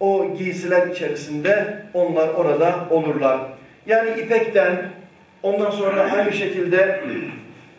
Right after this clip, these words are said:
onlar ipekten giysiler orada giyerler ve aynı zamanda onlar orada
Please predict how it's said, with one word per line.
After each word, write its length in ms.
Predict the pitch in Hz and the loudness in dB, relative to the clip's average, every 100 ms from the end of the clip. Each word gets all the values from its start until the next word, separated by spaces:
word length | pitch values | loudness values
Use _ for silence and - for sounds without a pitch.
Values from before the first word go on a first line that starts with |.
| _ - - _ _ - | _ -20 -20 _ _ -6
onlar 540 | 190 202 202 196 196 196 | 0 2 4 4 2 -4
ipekten 600 | 196 190 190 190 190 190 | -2 -2 2 2 2 0
giysiler 560 | 185 - 175 185 202 - - 185 | -6 -6 0 4 4 2 -6 -2
orada 440 | 175 160 156 - - | 2 4 4 2 0
giyerler 500 | 196 196 202 226 226 - - - - - | 0 2 2 2 -2 -8 -18 -20 -20 -8
ve 40 | 180 | -4
aynı 320 | 208 214 185 | -2 -2 -2
zamanda 380 | 180 170 165 165 | -2 -2 -2 -2
onlar 340 | 175 175 160 | -2 -2 -2
orada 680 | 175 185 165 165 202 - | 0 2 2 4 2 0